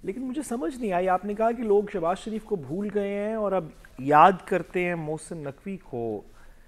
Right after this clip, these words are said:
ये कौन से लोग हैं पंजाब के जो मोहसिन नकवी साहब को, आ, का नाम लेके सड़कों के अंदर, आ, धमालें डाल रहे हैं? ये आप मिले हैं लोगों से कभी?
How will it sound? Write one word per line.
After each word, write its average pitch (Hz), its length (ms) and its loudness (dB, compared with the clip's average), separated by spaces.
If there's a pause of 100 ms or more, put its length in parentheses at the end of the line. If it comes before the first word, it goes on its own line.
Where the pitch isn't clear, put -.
(280)
ये 247 60 -2
कौन 285 360 2
से 302 160 -4
लोग 220 220 2
हैं 202 80 -2
पंजाब 156 520 0
के 156 480 -6
जो 147 180 -8
मोहसिन 143 460 -8
नकवी 143 280 -10
साहब 135 260 -6
को, 131 720 -6 (680)
आ, 127 60 2 (1080)
का 127 180 -2
नाम 127 320 0
लेके 127 300 -4
सड़कों 120 340 -6
के 123 140 -8
अंदर, 120 580 -4
आ, 117 180 -4
धमालें 113 440 -4
डाल 113 180 -4
रहे 120 160 -8
हैं? 135 120 -10
ये 123 240 -6 (160)
आप - 360 -4
मिले 175 200 -2
हैं 254 200 -4
लोगों 185 220 -4
से 165 160 -12
कभी? 131 240 -12